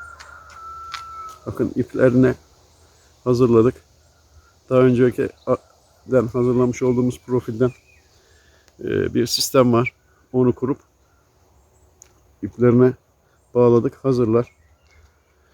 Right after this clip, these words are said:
Şöyle göstereyim. Bakın şurada bizim tespit çubuklarımız var. Otuz santimlik ipin bir ucu ona bağlı.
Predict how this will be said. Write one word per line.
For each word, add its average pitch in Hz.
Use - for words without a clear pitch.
Şöyle 127
göstereyim. 120
Bakın 127
şurada 123
bizim 123
tespit -
çubuklarımız 110
var. 135
Otuz 127
santimlik 120
ipin 127
bir 127
ucu 123
ona 135
bağlı. 120